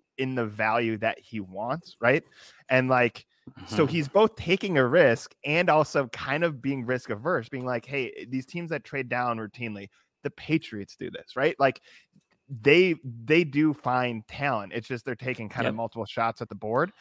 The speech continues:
Speaker 1: Um, I think, you know, one of the things he said is, "I'm fine taking one good player instead of risking it and trying to take two." But that's not really what's going on. I mean, assuming, again, that their board is differently, different than how, like, the draft picks are going, and given, like,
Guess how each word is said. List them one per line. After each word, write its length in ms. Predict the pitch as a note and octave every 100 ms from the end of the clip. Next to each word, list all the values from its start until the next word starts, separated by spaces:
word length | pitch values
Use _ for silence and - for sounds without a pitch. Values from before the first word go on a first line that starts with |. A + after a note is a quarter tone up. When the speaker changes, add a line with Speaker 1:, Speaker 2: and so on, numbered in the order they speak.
| - - -
Speaker 1:
Um, 180 | C#3+ C3 B2
I 100 | D3
think, 300 | F#3+ E3+ C#3+
you 60 |
know, 100 | C3+
one 120 | C3
of 60 | C3
the 80 | A#2
things 220 | C#3+ A2
he 80 | G#2
said 200 | C#3 A2+
is, 140 | G#2+
"I'm 140 | G#2+ G#2
fine 280 | A#2+ A2+
taking 300 | G#2+ A2+ G#2+
one 160 | A2 G#2+
good 240 | G#2+ G#2+
player 320 | - A#2+ A2+ G#2+
instead 260 | G#2 G#2
of 120 | G2+
risking 300 | A2 G#2+ A#2+
it 40 | G#2
and 100 | F#2
trying 160 | A#2
to 60 | G2
take 260 | - A2 -
two." 340 | - C3 G#2 - -
But 80 | D3+
that's 160 | F3
not 180 | F3 D3+ A2 A2+
really 260 | B2 C3+
what's 160 | C#3 C#3+
going 180 | D3 C#3+
on. 140 | C#3+
I 40 | B2
mean, 140 | A#2
assuming, 400 | G#2 C3+ B2+ A#2
again, 340 | G#2 A2+ A2
that 160 | G#2+ G2+
their 180 | A2+ A2
board 300 | A2 A2+ A2
is 100 | G#2
differently, 420 | A#2 - G#2 G#2 G2 _ A2+
different 280 | A#2+ A2+ G#2
than 100 | G2+
how, 320 | A2+ A2 G#2+ _ _ -
like, 180 | A2+ G#2+
the 60 | A2+
draft 240 | D3 C3
picks 160 | A2+ A2
are 60 |
going, 220 | A2+ A2
and 100 | G#2+
given, 220 | A2+ A2+
like, 140 | A2